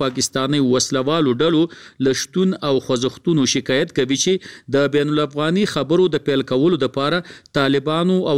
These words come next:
افغان حکومت په زیات شمیر کې د یو بل بندیان هم خوشي کړل. او د امریکا متحده ایالاتو د بهرنیو چارو وزارت ځانګړي استازي زلمي خلیلزاد په دې برخه کې خپلې هڅې چټکې کړې دي.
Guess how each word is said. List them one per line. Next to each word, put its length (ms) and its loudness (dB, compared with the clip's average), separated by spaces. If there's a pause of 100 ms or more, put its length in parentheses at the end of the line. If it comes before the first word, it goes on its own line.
(100)
افغان 400 -2
حکومت 420 -2
په 480 -2
زیات 300 0
شمیر 500 0
کې 540 -4
د 100 2
یو 100 4 (140)
بل 240 0
بندیان 480 0
هم 400 -2
خوشي 320 0
کړل. 260 0 (160)
او 80 0 (140)
د 140 -2
امریکا 420 0
متحده 540 0
ایالاتو 400 0
د 120 0
بهرنیو 540 0
چارو 240 2
وزارت 420 0 (460)
ځانګړي 520 2
استازي 580 0
زلمي 340 0
خلیلزاد 580 0
په 380 -4 (180)
دې 200 2
برخه 260 -2
کې 340 0
خپلې 400 0
هڅې 280 0 (360)
چټکې 480 0 (180)
کړې 260 0
دي. 120 2